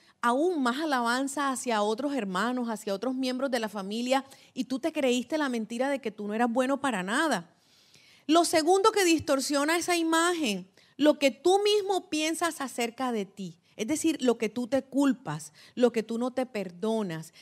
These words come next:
donde tú te acusas de tus errores del pasado, "y si yo no hubiera hecho", y, y sigues como anclado a todo eso que viviste en el pasado,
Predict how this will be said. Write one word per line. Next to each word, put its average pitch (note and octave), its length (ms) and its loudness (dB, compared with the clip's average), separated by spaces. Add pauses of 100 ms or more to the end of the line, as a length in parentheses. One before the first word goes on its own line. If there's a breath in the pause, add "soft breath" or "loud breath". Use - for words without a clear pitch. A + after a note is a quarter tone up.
(140 loud breath)
donde B3+ 320 2
tú C4 180 -6
te D4 140 -4
acusas D4+ 640 -2
de C4 80 -6
tus G#3+ 220 -6
errores G#3 340 -4
del A#3 140 -4
pasado, F#3+ 380 -8
"y G#3 40 -8
si G3 140 -10
yo F3+ 120 -8
no F#3+ 80 -8
hubiera G3+ 320 -6
hecho", G3+ 480 -6 (460 loud breath)
y, B3 300 0
y C4+ 80 -2
sigues E4 320 0
como D4 260 0
anclado D4 720 4
a F#4+ 140 4
todo E4 260 4
eso D#4+ 280 2
que D#4+ 120 -2
viviste A#3+ 400 -4
en D4 80 2
el D4 100 0
pasado, G3 680 2